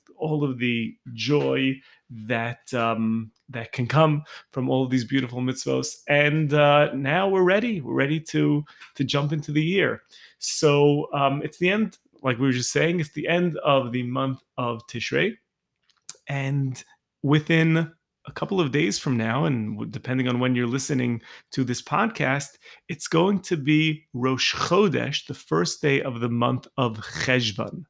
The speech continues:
uh, which is the next month of the Jewish calendar, and it is a powerful, powerful month.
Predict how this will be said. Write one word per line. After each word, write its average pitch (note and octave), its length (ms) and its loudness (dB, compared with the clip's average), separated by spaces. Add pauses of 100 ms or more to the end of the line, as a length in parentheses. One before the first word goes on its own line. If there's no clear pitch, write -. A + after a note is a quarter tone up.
(600)
uh, G#2+ 160 -4
which A2+ 240 -6
is A2 240 -2
the A2+ 100 -4
next C3 300 -4
month A#2+ 180 -4
of A2 120 -6
the A2 60 -4
Jewish A2+ 260 -4
calendar, A2+ 480 -2
and B2+ 160 -2
it A2+ 100 -4
is A2+ 120 -4
a A2+ 60 -6
powerful, C3 560 -2
powerful A#2+ 460 -4
month. A#2 360 -6